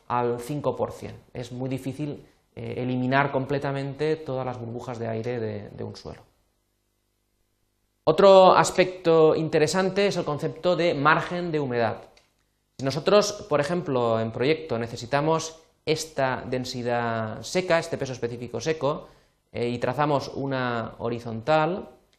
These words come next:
podemos comprobar que en obra, eh, cualquier humedad que exista entre omega sub uno y omega sub dos nos permitiría para esa energía conseguir la densidad,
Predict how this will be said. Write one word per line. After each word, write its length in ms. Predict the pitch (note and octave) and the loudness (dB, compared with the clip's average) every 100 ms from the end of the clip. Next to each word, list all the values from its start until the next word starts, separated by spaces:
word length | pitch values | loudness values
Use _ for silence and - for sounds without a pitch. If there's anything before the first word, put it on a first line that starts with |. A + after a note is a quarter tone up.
| _ _ _ | _ _ _
podemos 320 | C3 C#3+ E3 | 0 0 0
comprobar 720 | - D#3 C#3+ D#3 F3 F#3 F#3 | 0 0 4 8 8 6 2
que 460 | - D3+ F3+ F3 - | -4 0 0 -2 -4
en 160 | A#2+ C#3+ | -4 0
obra, 460 | E3 D#3+ G3+ B3+ - _ _ _ | 2 2 0 -4 -14 _ _ _
eh, 100 | B2+ | -16
cualquier 880 | - C3+ C3 - E3+ F#3 F#3 - - - | 0 2 2 2 4 4 2 -6 -14 -6
humedad 720 | D#3 C#3 C3 E3+ E3+ B2+ A#2+ | -4 -2 4 6 6 2 -2
que 80 | A#2+ | -6
exista 520 | E3 - - B2 - | -6 -6 -4 -6 -4
entre 340 | - A#2+ A2+ A#2 | -6 -6 -2 0
omega 300 | A#2 C3+ C#3+ | 0 -2 -2
sub 220 | D3 C#3 | -4 -2
uno 260 | E3+ C3+ G#2+ | -2 -2 -4
y 80 | |
omega 300 | F#2+ B2 C3 | -4 -2 -2
sub 240 | D3 D3+ C#3+ | -2 -6 0
dos 400 | F3+ G3 - - _ - | 2 2 -2 -14 _ -8
nos 160 | C3 C3 | -6 -2
permitiría 720 | C3 B2+ A#2+ C3 F3 C#3+ A#2 | -2 -2 -4 -4 0 0 0
para 360 | A#2 A2+ A2 - - | -4 -4 -10 -16 -12
esa 280 | - D3 C#3+ | -10 -8 -6
energía 600 | C#3+ D3+ F#3 F#3 F#3+ C4 - - _ _ - | -6 -6 -2 0 0 -2 -8 -18 _ _ -8
conseguir 800 | B2+ A#2+ B2 A#2+ C#3+ E3+ - - _ _ | -6 -4 -6 -4 -2 -4 -8 -18 _ _
la 480 | A2 B2 C#3+ D#3+ - - _ _ | -4 2 2 0 -8 -20 _ _
densidad, 800 | B2+ C3 B2+ B2 B2 C3 C3+ | -6 -6 -6 -6 -2 -2 -4